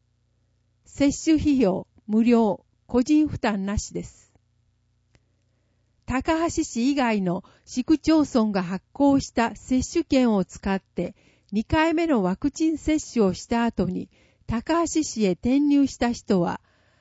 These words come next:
本市で接種記録が確認できないため、三回目の接種券が発行されません。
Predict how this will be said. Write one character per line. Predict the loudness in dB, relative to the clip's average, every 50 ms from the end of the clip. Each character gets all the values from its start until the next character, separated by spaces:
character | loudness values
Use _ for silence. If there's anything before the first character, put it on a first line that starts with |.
| _ _ -6
本 | -2 0 2 2 2
市 | 0 -4 -4
で | -4 -2 -2 -4 -6
接 | -4 -2 -2 -2 -2 0
種 | -2 -2 0
記 | 2 2 2
録 | 2 2 2 0 0
が | 0 0 0 -4 _
確 | -10 -10 -6 -2 0
認 | 2 4 4 4 2 2
で | 0 -2
き | 0 0 0
な | 0 2 0
い | 0 -2
た | -4 -6 -6
め、 | -6 -6 -8 -10 -12 _ _ _ _ _ _ _ _
三 | _ -2 0 0 0 -2
回 | -2 0 0 2 2
目 | 2 2 2
の | 0 -2
接 | -2 0 0 0 0 -2
種 | -8 -8
券 | -2 0 0 0 0 -2
が | -4 -8
発 | -8 -8 -10 -10 _
行 | -2 0 0 0
さ | 0 0 -2 -2
れ | 0
ま | 0 0 -2
せ | -2 -4 -6 -6
ん。 | -6